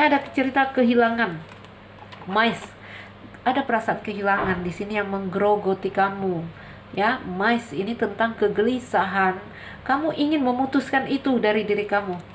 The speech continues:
Ya, memutuskan itu dari batin kamu dan Kevin. Ini energi dari kamu yang mulai melepaskan apapun yang menghambat kamu,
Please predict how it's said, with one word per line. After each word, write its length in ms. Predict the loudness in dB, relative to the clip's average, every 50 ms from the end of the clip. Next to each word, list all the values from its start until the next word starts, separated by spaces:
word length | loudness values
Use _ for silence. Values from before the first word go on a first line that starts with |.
| -20 -20 -20 -20 -20 -20 -18 -14 -2
Ya, 240 | 0 2 2 2 0 -4 -12 -18 -18 -18 -8 -6
memutuskan 560 | -4 -2 -2 -2 -2 -4 -2 -2 -2 -4 -2 -4
itu 240 | -4 -4 -2 0 0
dari 240 | 2 4 4 4 4
batin 400 | 4 2 2 2 2 -2 -2 0
kamu 400 | 2 2 2 2 2 0 0 2
dan 160 | 0 0 -2 -2 0
Kevin. 480 | 0 0 0 0 0 -2 -2 -2 -2 -6 -14 -16 -18 -20 -18 -18 -18 -14 -6
Ini 320 | -4 -2 0 0 -2 -2
energi 640 | 0 0 2 2 2 2 0 0 0 0 2 2 2
dari 240 | 2 2 2 2 0
kamu 400 | 2 2 2 2 2 0 0 2
yang 320 | 4 4 4 4 2 0 -2 -8 -12 -16 -16 -16 -18 -18 -16 -12 -6 -2
mulai 320 | 0 2 2 2 2 0
melepaskan 800 | 0 2 2 2 2 0 -2 -4 -4 -4 0 0 0 0 0 -4 -10 -14 -18 -18 -18 -18 -18 -18 -18 -18 -18 -6 -4
apapun 480 | -4 0 0 0 0 2 0 0 2
yang 160 | 0 0 0 0
menghambat 460 | -2 -2 -2 0 0 0 0 2 2
kamu, 260 | 0 2 2 0 -4